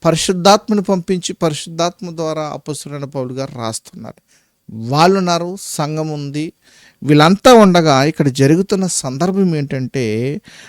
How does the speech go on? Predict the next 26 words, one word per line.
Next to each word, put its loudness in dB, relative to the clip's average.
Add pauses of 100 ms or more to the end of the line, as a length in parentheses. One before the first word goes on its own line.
(140)
మనము 0 (380)
ఏడో 10
వచనం 6
కాడ -2
నుంచి -8
మీరు -6
చూసుకున్నట్లయితే -8 (320)
ఒక 0
విలువైన 8
మాట 2
మనము -2
నేర్చుకోవచ్చు. -6 (100)
తర్వాత 0 (680)
ఎందుకు 6
అనే 4
విషయాన్ని -4
మనం -6 (140)
చూసుకున్నట్లయితే, -8
ఏంటి 2
గ్రంథకర్త -6
ఏ -2
ఉద్దేశంలో -4
ఇక్కడ -8
రాయబడ్డారో, -6
ఏ -2
ఉద్దేశం -4